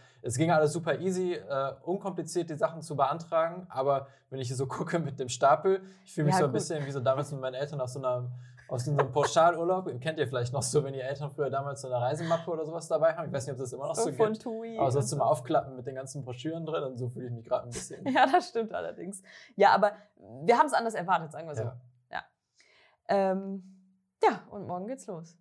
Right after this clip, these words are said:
Speaker 2: Krass.
Speaker 1: Mhm.
Speaker 2: Okay, abgefahren. Gut, ja, also eigentlich, wie gesagt, wir haben uns nur vier Fragen aufgeschrieben. Echt auf einem Schmierzettel liegt das hier gerade vor uns. Und das erste wäre so Thema Flughafen.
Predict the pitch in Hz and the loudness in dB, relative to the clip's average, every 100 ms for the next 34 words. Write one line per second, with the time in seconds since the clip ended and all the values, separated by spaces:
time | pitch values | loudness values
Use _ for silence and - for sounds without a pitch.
0 | _ _ _ _ - 208 311 - _ _ | _ _ _ _ -8 -6 -8 -10 _ _
1 | _ _ _ _ - - 214 240 180 233 | _ _ _ _ 0 2 6 6 10 8
2 | - 208 180 160 - - - - 370 285 | 6 0 2 2 -4 -14 -2 6 8 8
3 | - - _ 175 285 233 - 226 226 143 | 2 -16 _ 6 10 10 10 8 8 8
4 | 277 269 247 247 277 233 233 247 233 240 | 6 0 0 4 4 4 2 2 0 -2
5 | 214 - 330 - 247 269 - 214 233 - | 0 2 0 4 4 6 4 2 0 -4
6 | 247 294 320 - - - 294 - 233 - | -4 -4 -6 -8 2 4 4 4 2 4
7 | 214 196 - - 247 277 277 220 214 233 | -2 -2 -4 -2 0 0 0 -2 -2 -4
8 | 214 202 202 190 190 185 214 175 214 311 | -2 -2 0 0 0 0 0 0 -4 -6
9 | - - - _ _ _ _ 214 214 220 | -10 -20 -20 _ _ _ _ 6 8 6
10 | 220 185 220 220 240 - - 214 226 240 | 2 4 4 8 6 6 2 0 2 2
11 | 240 226 226 214 - 233 214 196 208 - | 0 0 2 0 0 -4 -2 -4 -6 -4
12 | 240 233 - 175 165 165 196 262 | -2 -4 0 2 2 0 -6 -4